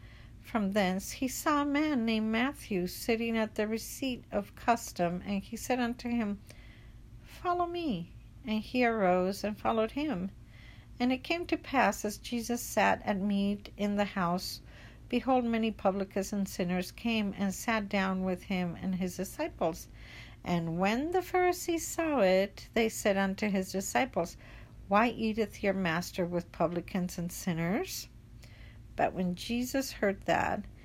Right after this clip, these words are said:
he saith, he said unto them, They that be whole need not a physician, but they that are sick.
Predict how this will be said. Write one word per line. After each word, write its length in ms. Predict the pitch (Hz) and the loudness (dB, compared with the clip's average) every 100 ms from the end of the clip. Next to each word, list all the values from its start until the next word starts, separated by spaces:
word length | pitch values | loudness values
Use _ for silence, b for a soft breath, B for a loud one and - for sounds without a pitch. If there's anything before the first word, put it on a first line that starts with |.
| B B - | B B -18
he 300 | - 220 196 | -6 -4 -4
saith, 580 | - - 220 208 - - - - | -4 4 6 6 0 -20 -20 -18
he 240 | - 220 | -8 -6
said 640 | 196 - - 208 208 220 - | -4 -4 4 6 6 2 -2
unto 300 | 196 196 - | -2 0 -2
them, 380 | 190 180 156 170 - B B B B B B B B B B B B B B B - - - | -2 0 -2 -6 -10 B B B B B B B B B B B B B B B -20 -20 -6
They 240 | 196 220 254 | 4 6 6
that 260 | 269 262 | 4 2
be 100 | 262 | 2
whole 420 | 233 - 247 185 180 | 0 4 6 6 4
need 300 | 190 190 175 | 2 0 2
not 300 | 180 185 185 | 4 4 2
a 40 | |
physician, 960 | 185 214 - 220 220 - 165 156 160 - | 0 -6 -2 -2 -2 -2 -6 -4 -8 -4
but 240 | 180 175 - | -2 -2 0
they 240 | 175 175 | 2 2
that 260 | 180 185 185 | 0 0 2
are 160 | 185 | 0
sick. 680 | 180 - - - - - | -2 -10 -8 -8 -10 -16